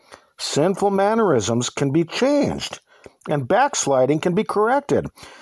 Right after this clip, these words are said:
Uh, Lamentations three verse forty, "Let us search and try our ways and turn again to the Lord." Psalms one nineteen verse fifty-nine,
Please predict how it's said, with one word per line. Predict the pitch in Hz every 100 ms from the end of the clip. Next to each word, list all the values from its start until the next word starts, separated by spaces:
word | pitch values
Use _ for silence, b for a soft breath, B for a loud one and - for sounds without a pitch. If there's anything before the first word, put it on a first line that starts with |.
| B B
Uh, |
Lamentations | 165 190 202 165 196 208 190 -
three | 190 196
verse | - 165 151
forty, | - 165 180 233 226 - _ _ _ _ - -
"Let | 170 175
us | 165
search | - - 247 269 -
and | 185 147
try | - - 214 240
our | 240 202 156
ways | 139 107 80 - - b b b -
and | 214
turn | - 240 254
again | 254 202 226 214
to | 185
the | 185
Lord." | 196 220 240 113 76 - B B
Psalms | B 233 247 240 220
one | - 135 151 208 208
nineteen | 208 202 214 214
verse | 185 165
fifty-nine, | 202 180 196 220 110